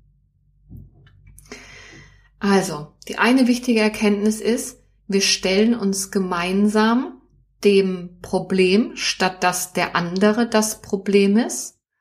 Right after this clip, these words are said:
also weg von Schuldzuweisung hin zur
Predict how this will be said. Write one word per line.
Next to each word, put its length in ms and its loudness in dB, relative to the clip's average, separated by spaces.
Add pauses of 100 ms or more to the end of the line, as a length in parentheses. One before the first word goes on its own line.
(160)
also 400 -10
weg 380 -4 (220)
von 240 -2
Schuldzuweisung 960 0
hin 440 0
zur 400 0